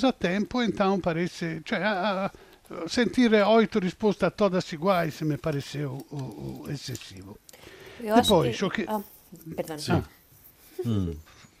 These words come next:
Speaker 1: Lá bem,
Speaker 3: Diz,
Speaker 1: depois me
Speaker 3: Cíntia, diz,
Speaker 1: pareceu
Speaker 3: Cíntia.
Speaker 1: Ah, então,
Speaker 3: Diz.
Speaker 1: Cíntia, vai.
Speaker 3: J-,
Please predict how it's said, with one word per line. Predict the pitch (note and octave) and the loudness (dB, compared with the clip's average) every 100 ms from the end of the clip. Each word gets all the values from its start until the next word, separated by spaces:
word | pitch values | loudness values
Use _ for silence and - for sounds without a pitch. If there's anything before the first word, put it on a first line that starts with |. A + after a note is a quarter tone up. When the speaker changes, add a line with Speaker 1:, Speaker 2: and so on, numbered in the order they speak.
| _ - | _ -10
Speaker 1:
Lá | G3+ G#3 | 2 2
bem, | A#2 - | 2 4
Speaker 3:
Diz, | F3+ | 6
Speaker 1:
depois | G#3+ A#3 | 8 8
me | A3+ | 8
Speaker 3:
Cíntia, | |
diz, | G3 | 8
Speaker 1:
pareceu | G3 F#3+ F#3 G3+ F#3+ F3+ | 8 8 6 6 6 4
Speaker 3:
Cíntia. | E3+ - _ | 2 -4 _
Speaker 1:
Ah, | G#3 E3 | 0 2
então, | G#3+ A3+ A3 | 2 4 4
Speaker 3:
Diz. | G2 | 4
Speaker 1:
Cíntia, | D#3 B2+ C3+ | 4 0 0
vai. | B2 | 2
Speaker 3:
J-, | C#3+ | 2